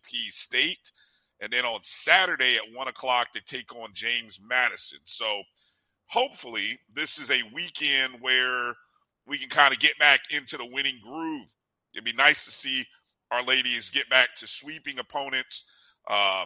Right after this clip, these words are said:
three wins, three oh, three oh, three oh would be great. Um, this Florida State contest should be a very encouraging start for Coach, uh, Gokhan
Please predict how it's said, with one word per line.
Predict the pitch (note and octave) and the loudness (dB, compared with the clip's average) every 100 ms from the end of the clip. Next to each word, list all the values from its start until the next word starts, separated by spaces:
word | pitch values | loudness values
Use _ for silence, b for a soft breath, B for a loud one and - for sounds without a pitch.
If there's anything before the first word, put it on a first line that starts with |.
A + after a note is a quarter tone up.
| - | -8
three | C3 D3+ | -10 -8
wins, | C#3 C#3+ C#3+ C#3 C#3 - - _ | 0 4 4 4 -2 -10 -10 _
three | B2 D3 D3 | -8 -2 2
oh, | C#3 C3+ | 0 -2
three | C#3 C#3 C#3 | -6 -4 -4
oh, | C3 D3 | -4 -8
three | C3+ C3+ | -6 -2
oh | C3+ C3+ | -2 -4
would | A#2+ | -10
be | A2 F#2 | -16 -16
great. | A2 C3 C#3+ - b b b b | -2 2 2 -2 b b b b
Um, | G2+ G#2 G#2 G2+ _ _ _ _ _ G2+ D#3 | -2 2 0 -2 _ _ _ _ _ _ 0
this | E3+ - | 2 0
Florida | - F3+ F#3 D3+ | -4 -6 -4 -2
State | - F3 D#3+ - | 0 2 2 2
contest | D#3 C#3+ C#3 C#3+ C3 | 2 2 2 0 0
should | - A3+ A3 D#3+ | -2 -4 -6 -2
be | D#3 | 2
a | D3 A2+ | 2 0
very | D#3 D3+ C#3+ | -6 -4 -6
encouraging | C#3 C3 - D#3+ D#3+ - C#3+ B2+ A#2 b b b | -8 -10 -10 -6 -6 -6 -8 -8 -12 b b b
start | - - D#3 C#3 A2 | -12 -2 2 2 0
for | - A2+ | -10 -10
Coach, | - C3+ B2 - | -8 -8 -8 -2
uh, | A#2 G#2+ | -2 -2
Gokhan | B2+ B2+ - B2 A#2 | -6 -10 -2 0 0